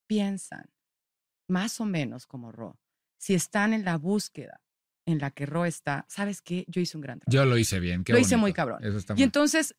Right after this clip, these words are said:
Speaker 1: desde ahí fue que yo me enganché con Rodrigo. Yo lo conocí en una certificación de coaching.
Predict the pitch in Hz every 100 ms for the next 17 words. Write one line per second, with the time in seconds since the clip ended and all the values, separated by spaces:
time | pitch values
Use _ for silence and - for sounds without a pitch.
0 | - 208 247 208 233 254 320 415 - 254
1 | 247 - 254 202 240 277 233 190 185 180
2 | 170 160 151 139 139 151 _ _ _ 202
3 | 208 202 180 185 180 170 160 156 151 151
4 | - 151 151 151 131 - 139